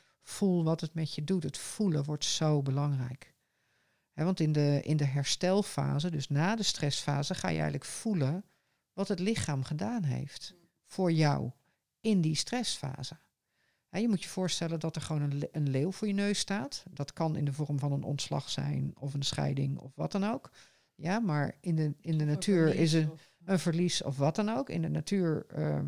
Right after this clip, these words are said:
Speaker 1: ja, noem het maar een leeuw.
Speaker 2: Ja.
Speaker 1: En, eh, het lichaam gaat aan de gang om, eh, om dat probleem, die leeuw, ja, om,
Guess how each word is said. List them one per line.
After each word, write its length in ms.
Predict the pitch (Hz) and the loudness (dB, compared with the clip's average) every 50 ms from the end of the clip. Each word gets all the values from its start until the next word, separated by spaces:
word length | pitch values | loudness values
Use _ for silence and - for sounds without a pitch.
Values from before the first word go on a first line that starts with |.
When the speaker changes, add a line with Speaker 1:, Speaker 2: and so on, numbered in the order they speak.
| 139 _ _ | -4 _ _
Speaker 1:
ja, 260 | - 165 160 147 135 139 | -10 -6 -4 -4 -4 -4
noem 240 | - 156 160 165 160 151 | -2 0 2 4 4 4
het 100 | 143 - | 2 2
maar 200 | 156 147 147 143 | 2 0 2 2
een 120 | 139 139 | 2 4
leeuw. 300 | 143 147 170 208 254 311 _ _ _ _ _ | 4 4 4 2 0 -2 _ _ _ _ _
Speaker 2:
Ja. 120 | _ - - - - - - - - - - _ _ _ - | _ -20 -20 -20 -20 -20 -20 -20 -20 -20 -20 _ _ _ -4
Speaker 1:
En, 400 | - 180 175 170 170 165 175 - | -2 0 2 2 0 0 -2 -2
eh, 520 | - 156 165 165 151 151 151 151 147 147 147 - | -2 -2 0 0 0 0 0 0 0 -2 -2 -4
het 140 | - - 156 | -4 -4 -2
lichaam 440 | 180 190 226 247 - - 208 180 175 | 0 2 2 2 0 -2 -2 -2 -2
gaat 360 | 165 - - 180 165 160 - | -2 -2 -2 0 0 -2 -2
aan 140 | - 160 156 | -2 -4 -4
de 60 | 147 | -4
gang 460 | - - - 175 165 156 165 185 202 - | -4 -4 -2 0 0 0 0 -2 -4 -6
om, 440 | - - 175 170 165 165 165 156 151 _ _ _ _ _ _ _ _ _ _ _ _ _ _ | -6 -4 -2 0 0 0 0 -2 -2 _ _ _ _ _ _ _ _ _ _ _ _ _ _
eh, 720 | _ - 160 160 160 160 160 156 151 156 156 139 139 - - - _ - | _ -8 -4 -2 -2 0 0 0 0 0 -2 -2 -2 -4 -6 -8 _ -4
om 320 | - 175 170 170 160 143 | -2 0 0 0 0 0
dat 280 | 143 - 175 196 - - - | 2 2 2 2 0 -4 -2
probleem, 760 | - - 180 165 151 165 170 160 151 147 165 196 233 277 285 _ _ _ _ _ _ _ _ | 2 4 4 4 6 4 4 4 4 4 2 2 0 -4 -8 _ _ _ _ _ _ _ _
die 220 | - 156 165 165 | -8 -2 0 2
leeuw, 440 | 151 151 143 139 156 180 220 233 247 - _ _ _ _ _ _ _ _ _ _ _ _ _ _ _ _ | 4 4 4 4 2 0 0 -4 -6 -8 _ _ _ _ _ _ _ _ _ _ _ _ _ _ _ _
ja, 380 | _ _ - 160 170 196 - - - | _ _ -4 -2 -2 -2 -4 -6 -6
om, 400 | - 185 180 175 - 151 151 | -4 -2 -2 0 -2 -2 -4